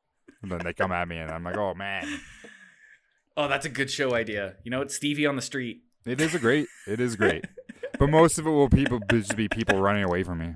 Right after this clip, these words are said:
Speaker 1: or n-, or not ignoring me. Not ignoring me? No, they will be ignoring me.
Speaker 2: Yeah, no, they'll be running away from you. Chapter thirty-eight. This chapter is called
Speaker 1: Practice.
Speaker 2: Practice.
Speaker 1: Which is maybe, uh,
Speaker 2: And
Speaker 1: poetic 'cause that's maybe what we need at this point.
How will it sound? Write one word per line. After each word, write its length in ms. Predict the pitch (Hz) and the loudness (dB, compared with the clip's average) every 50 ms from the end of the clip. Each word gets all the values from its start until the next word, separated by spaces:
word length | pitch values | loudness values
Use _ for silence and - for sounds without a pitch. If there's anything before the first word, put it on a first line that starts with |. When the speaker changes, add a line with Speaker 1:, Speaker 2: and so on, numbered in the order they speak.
| - _ | -10 _
Speaker 1:
or 60 | - 95 | -6 -4
n-, 120 | 95 101 - | -4 -4 -4
or 180 | 98 98 90 90 | -4 -2 -2 -2
not 300 | 90 95 92 92 92 90 | -2 0 0 0 0 -2
ignoring 380 | 90 87 92 90 90 90 90 | -4 -4 -4 -4 -2 -2 -4
me. 180 | 85 85 85 82 - - - _ _ _ _ _ _ _ - | -4 -6 -8 -10 -14 -18 -20 _ _ _ _ _ _ _ -2
Not 200 | 104 104 120 143 | 0 2 2 2
ignoring 320 | 165 160 160 160 165 170 185 | 2 0 -2 -4 -4 -4 -4
me? 140 | 190 190 | -4 -4
No, 180 | 147 98 98 92 | 0 0 2 2
they 120 | 82 95 | 4 4
will 180 | 110 107 117 117 | 4 6 6 6
be 140 | 92 95 90 | 6 2 0
ignoring 320 | 85 80 87 87 85 82 | -2 -4 -6 -8 -8 -10
me. 140 | 78 82 80 _ _ _ _ _ _ _ _ _ _ _ _ _ _ _ - - _ _ _ _ _ _ _ _ - | -12 -16 -18 _ _ _ _ _ _ _ _ _ _ _ _ _ _ _ -20 -20 _ _ _ _ _ _ _ _ -4
Speaker 2:
Yeah, 260 | 147 139 131 117 107 107 | 0 0 2 2 0 -2
no, 140 | 120 117 | -4 -2
they'll 160 | 113 120 123 123 | -2 0 -2 -2
be 220 | 117 131 123 123 110 110 | -2 -4 -6 -6 -8 -4
running 340 | 113 120 117 123 120 110 107 | 0 0 2 2 0 -2 -6
away 280 | 110 113 110 104 101 104 | -6 -6 -4 -4 -4 -6
from 200 | - - 104 101 | -8 -12 -14 -12
you. 180 | 92 90 85 - _ _ _ _ _ _ _ | -12 -14 -16 -16 _ _ _ _ _ _ _
Chapter 440 | - - 214 214 214 214 214 - 190 165 | 0 8 10 10 10 10 8 6 4 4
thirty-eight. 800 | - 165 151 151 143 135 120 117 113 110 110 104 104 - _ _ _ _ _ _ _ _ _ _ | 4 2 0 0 -2 -2 -4 -4 -2 -2 -2 -4 -4 -8 _ _ _ _ _ _ _ _ _ _
This 180 | - 139 135 139 | -6 -6 -6 -2
chapter 400 | - 156 151 143 135 135 143 131 | 2 4 6 6 4 2 -2 -4
is 100 | 127 - | -4 -4
called 260 | - - 131 120 117 | -4 -2 2 4 6
Speaker 1:
Practice. 240 | 131 127 120 117 117 | 6 6 4 4 4
Speaker 2:
Practice. 760 | - 151 156 - - - - 170 170 165 - - - - - - _ _ _ _ _ | 6 8 8 6 4 2 0 0 0 0 -2 -4 -4 -6 -8 -12 _ _ _ _ _
Speaker 1:
Which 160 | - 107 95 | -10 -10 -8
is 180 | 101 104 98 95 | -8 -8 -8 -6
maybe, 400 | 107 117 117 113 113 113 113 110 | -4 -4 -2 -2 0 0 0 2
uh, 300 | 107 110 110 113 113 110 | 2 2 2 2 2 2
Speaker 2:
And 100 | 110 - | 2 4
Speaker 1:
poetic 360 | - - 156 - 117 120 - | 4 4 4 4 2 0 -2
'cause 100 | - 113 | -6 -6
that's 220 | 113 123 120 - 127 | -6 -6 -6 -6 -10
maybe 300 | 113 107 107 120 127 120 | -12 -8 -6 -6 -4 -4
what 180 | 123 123 127 127 | -2 -2 -2 -2
we 120 | 123 131 139 | -2 -4 -4
need 240 | 123 92 87 85 82 | -4 -4 -6 -6 -6
at 160 | 80 82 - | -8 -8 -8
this 140 | - 87 - | -12 -12 -10
point. 300 | - 90 80 78 82 | -10 -10 -10 -10 -12